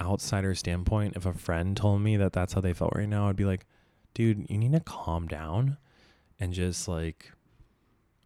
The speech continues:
just be okay with resting and taking care of yourself, and that's fine. Obviously, make sure you're financially stable, but just calm the fuck down. Like, there's no rush. Like,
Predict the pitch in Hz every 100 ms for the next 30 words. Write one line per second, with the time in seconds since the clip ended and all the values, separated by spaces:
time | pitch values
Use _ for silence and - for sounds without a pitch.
0 | _ _ _ - 113 - 101 95 98 98
1 | - 87 90 90 85 80 - - 92 85
2 | 85 87 - 87 82 82 85 90 - 87
3 | 87 - 85 80 78 - - 82 78 82
4 | 90 90 87 104 92 85 - 87 85 82
5 | 90 82 80 - 87 82 - 76 82 92
6 | 101 92 82 78 - - - - _ _
7 | _ _ _ - 92 85 - _ - -
8 | - - - 95 95 90 82 76 - 82
9 | - - 80 71 55 - 110 - 90 85
10 | 90 82 95 98 85 82 - - - -
11 | 98 85 -